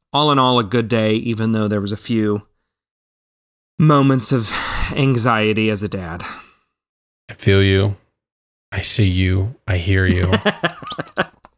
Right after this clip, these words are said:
Speaker 1: This could be
Speaker 2: agree
Speaker 1: a
Speaker 2: all over the
Speaker 1: dad's,
Speaker 2: place.
Speaker 1: this could be a dad's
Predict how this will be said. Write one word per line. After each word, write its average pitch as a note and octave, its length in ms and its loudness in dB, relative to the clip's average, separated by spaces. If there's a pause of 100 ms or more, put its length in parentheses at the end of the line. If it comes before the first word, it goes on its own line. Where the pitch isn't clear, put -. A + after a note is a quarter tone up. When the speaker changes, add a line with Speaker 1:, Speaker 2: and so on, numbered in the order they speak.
(280)
Speaker 1:
This G3 180 2
could A3+ 140 4
be - 180 6
Speaker 2:
agree - 20 2
Speaker 1:
a - 40 -2
Speaker 2:
all F#2 340 4
over E2 100 2
the - 80 0
Speaker 1:
dad's, - 60 -4
Speaker 2:
place. - 360 -4 (320)
Speaker 1:
this D#3+ 140 -2
could F#3+ 140 -2
be D#3+ 140 0
a C3+ 40 0
dad's A#2+ 640 -2